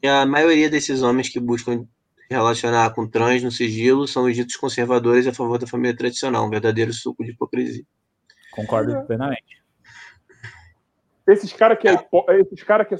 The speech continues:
Speaker 3: ultraconservador, eu tenho uma teoria, esses cara que é ultraconservador, eles têm muita coisa escondida.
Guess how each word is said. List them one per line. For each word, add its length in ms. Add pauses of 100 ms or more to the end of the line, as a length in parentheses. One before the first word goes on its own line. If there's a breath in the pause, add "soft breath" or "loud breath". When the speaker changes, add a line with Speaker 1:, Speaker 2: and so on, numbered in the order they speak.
(120)
Speaker 3:
ultraconservador, 1080 (340)
eu 60
tenho 160
uma 60
teoria, 260
esses 120
cara 200
que 100
é 20
ultraconservador, 920 (720)
eles 360 (120)
têm 360
muita 400
coisa 240
escondida. 400